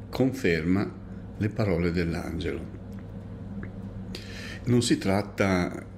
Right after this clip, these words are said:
di, ehm, un rinforzo della loro fede, perché le donne avevano creduto subito e quindi con, eh,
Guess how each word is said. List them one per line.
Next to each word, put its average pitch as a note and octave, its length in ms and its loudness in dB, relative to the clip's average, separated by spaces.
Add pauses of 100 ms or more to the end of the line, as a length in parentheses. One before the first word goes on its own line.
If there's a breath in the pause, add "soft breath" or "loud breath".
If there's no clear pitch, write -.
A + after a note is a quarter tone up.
(140)
di, G2 680 4 (160)
ehm, F2 400 2 (120)
un G#2 200 6
rinforzo F#2+ 600 2
della F2+ 220 4
loro F2 280 2
fede, B2+ 480 2 (460 loud breath)
perché F#2+ 260 0
le F2+ 140 4
donne B2 320 4
avevano F#2+ 260 4
creduto F#2 760 0
subito - 720 -2 (1400 loud breath)
e - 100 -10
quindi G#2 300 4
con, F2+ 300 4
eh, E2+ 280 2